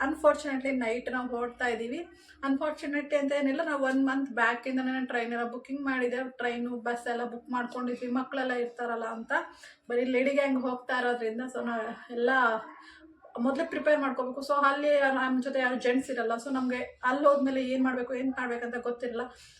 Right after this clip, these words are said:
So ನಾವು ಮೊದಲೇ ಇಲ್ಲೇ ಏನೇನ್ ತಗೋಬೇಕು, ಎಲ್ಲೆಲ್ಲಿ ಏನೇನ್ ಬುಕಿಂಗ್ ಮಾಡ್ಕೋಬೇಕು, ರೂಮ್ಸ್ ಆಗ್ಲಿ, ಟಿಕೆಟ್ ಆಗ್ಲಿ, ಆ ಕಡೆಯಿಂದ ಬರೋ ಕನ್ವೆಂಟ್ಮೆಂಟ್ಗಾಗ್ಲಿ, ಈ ಕಡೆಯಿಂದ ಹೋಗೋ ಕನ್ವೆಂಟ್ಮೆಂಟ್ ಆಗ್ಲಿ, ಎಲ್ಲ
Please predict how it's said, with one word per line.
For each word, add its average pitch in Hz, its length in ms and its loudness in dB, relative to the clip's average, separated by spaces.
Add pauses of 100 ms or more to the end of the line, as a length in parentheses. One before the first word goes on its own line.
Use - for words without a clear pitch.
(120)
So 247 260 -4
ನಾವು 233 180 0
ಮೊದಲೇ 240 280 0 (120)
ಇಲ್ಲೇ 277 380 0 (120)
ಏನೇನ್ 262 260 0
ತಗೋಬೇಕು, 254 640 -2 (140)
ಎಲ್ಲೆಲ್ಲಿ 262 320 0
ಏನೇನ್ 254 260 2
ಬುಕಿಂಗ್ 269 320 -4
ಮಾಡ್ಕೋಬೇಕು, 254 460 -4
ರೂಮ್ಸ್ 262 300 0
ಆಗ್ಲಿ, 240 280 -4
ಟಿಕೆಟ್ 254 380 -8
ಆಗ್ಲಿ, 247 260 -4 (480)
ಆ 285 60 2
ಕಡೆಯಿಂದ 311 300 2
ಬರೋ 269 240 0
ಕನ್ವೆಂಟ್ಮೆಂಟ್ಗಾಗ್ಲಿ, 247 880 -4
ಈ 247 40 -6
ಕಡೆಯಿಂದ 240 280 -4
ಹೋಗೋ 254 280 -2
ಕನ್ವೆಂಟ್ಮೆಂಟ್ 240 480 -4
ಆಗ್ಲಿ, 233 180 -4
ಎಲ್ಲ 240 240 -2